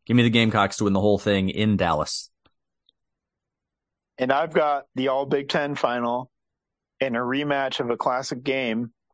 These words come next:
Speaker 2: in Iowa City, Iowa, Indiana for the championship. Caitlin Clark breaks the hearts of Indiana fans all over again.
Speaker 1: Wow.
Speaker 2: Um, a last second shot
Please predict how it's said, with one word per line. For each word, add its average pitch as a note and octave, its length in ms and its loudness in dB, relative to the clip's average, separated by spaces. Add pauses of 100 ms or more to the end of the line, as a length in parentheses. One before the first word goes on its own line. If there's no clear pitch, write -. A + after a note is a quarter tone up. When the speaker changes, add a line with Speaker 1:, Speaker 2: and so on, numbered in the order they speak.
(440)
Speaker 2:
in C3 100 0
Iowa B2+ 360 0
City, A#2 520 -2 (680)
Iowa, C#3 340 0
Indiana C3+ 420 -2
for C3+ 160 -2
the A#2+ 80 -4
championship. C3 720 -4 (1120)
Caitlin C#3+ 360 2
Clark C#3+ 420 2
breaks C3 400 2
the D3 80 2
hearts C3 520 -2 (720)
of B2+ 280 0
Indiana C3 460 0
fans B2 380 -2
all C3 220 0
over B2+ 300 -2
again. C3 500 -2 (300)
Speaker 1:
Wow. G2 640 0
Speaker 2:
Um, A#2+ 300 0 (200)
a B2+ 180 2
last B2 400 0
second C#3+ 320 -4
shot C#3 340 -2